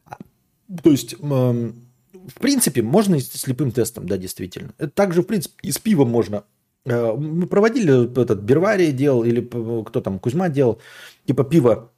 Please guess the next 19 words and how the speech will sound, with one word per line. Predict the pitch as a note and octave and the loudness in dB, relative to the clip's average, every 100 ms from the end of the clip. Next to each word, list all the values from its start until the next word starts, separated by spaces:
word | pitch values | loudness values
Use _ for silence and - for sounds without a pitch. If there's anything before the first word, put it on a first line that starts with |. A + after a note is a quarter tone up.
| _ _ _ - | _ _ _ -8
за | A2 A#2+ | 0 0
пятьдесят | C#3 - B3+ A3 | 0 -2 -2 -2
рублей, | G#3 G#3 E3+ | -4 -2 -4
пиво | - A2 F#2+ | -4 -4 -2
за | G#2+ G#2 G2+ - | 0 0 -4 -10
сто | - B3 | -6 -2
рублей, | F3 D#3 A#2 | 0 -2 -2
пиво | F3 D#3 | -2 0
за | G#2+ A#2 A#2 | 0 0 0
двести | G2+ G#2 B2 A2 | -2 -4 -4 -6
пятьдесят | G#2+ G2+ F2+ | -4 -4 -4
рублей. | F2 E2+ G2 | -6 -8 -4
Надо | B2+ B2 | -2 0
было | A#2 | 0
отличить, | G#2+ A2+ D#3 C#3 | 0 0 -4 -4
кто | - C3 | 2 4
из | G#2+ | 4
них | G#2+ | -2
подороже. | G#2 G#2 G2+ F#2 | 2 4 4 0